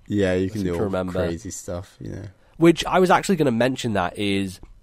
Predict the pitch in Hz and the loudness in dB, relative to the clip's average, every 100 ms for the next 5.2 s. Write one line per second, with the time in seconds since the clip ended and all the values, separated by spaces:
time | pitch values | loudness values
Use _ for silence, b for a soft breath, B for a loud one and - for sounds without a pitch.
0 | - 98 101 98 113 127 127 - 135 135 | -10 -4 -2 -2 0 0 -2 -4 -2 -2
1 | 139 120 98 95 87 - 107 101 101 98 | 0 0 0 0 -4 -6 -4 -2 -2 -4
2 | 92 104 95 92 92 87 - 131 92 135 | -6 -6 -6 -4 -4 -4 -4 -4 -4 -4
3 | 127 110 - 147 143 113 98 - 104 107 | -2 -2 0 -2 0 0 0 0 -4 -2
4 | 104 95 107 - 127 120 113 117 107 104 | -2 -4 -8 -8 -4 -2 -2 -4 -4 -4
5 | 101 95 | -4 -6